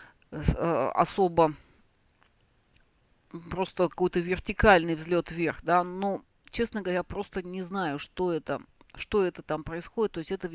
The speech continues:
явно какие-то новостные движения. Нужно посмотреть, а, вот что там в компании происходит, как,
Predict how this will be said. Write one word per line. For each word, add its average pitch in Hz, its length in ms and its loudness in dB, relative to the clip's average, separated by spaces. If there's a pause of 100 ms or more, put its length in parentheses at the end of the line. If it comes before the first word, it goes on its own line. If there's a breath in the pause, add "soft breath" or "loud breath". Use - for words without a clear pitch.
явно 180 320 -2
какие-то 175 380 -8
новостные 175 500 -6
движения. 185 460 -4
Нужно 165 280 -10
посмотреть, 175 500 -8 (640 loud breath)
а, 156 420 0
вот 131 440 -14
что - 260 -6
там 151 200 -6
в - 80 -10
компании 160 460 -4
происходит, 160 580 -8
как, - 120 -18